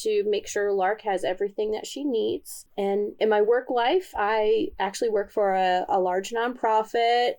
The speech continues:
a university actually, and I actually, I do development work for them. So I'm well versed in the fundraising world. I spend a lot of my time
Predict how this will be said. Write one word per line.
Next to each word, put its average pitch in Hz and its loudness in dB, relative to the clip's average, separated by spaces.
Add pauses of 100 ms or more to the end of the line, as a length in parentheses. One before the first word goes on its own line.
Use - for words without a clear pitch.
(120)
a 202 2
university 214 2
actually, 208 2 (300)
and 185 0
I 185 -2
actually, 190 -2 (320)
I 175 2
do 190 -6
development 202 0
work 202 -4
for - -2
them. 220 0 (260)
So 226 0
I'm 208 2
well 247 2
versed 240 -2
in 214 4
the 202 0
fundraising 226 2
world. 214 2
I - 0
spend 190 -2
a 185 0
lot 180 0
of 202 0
my 202 0
time 220 -2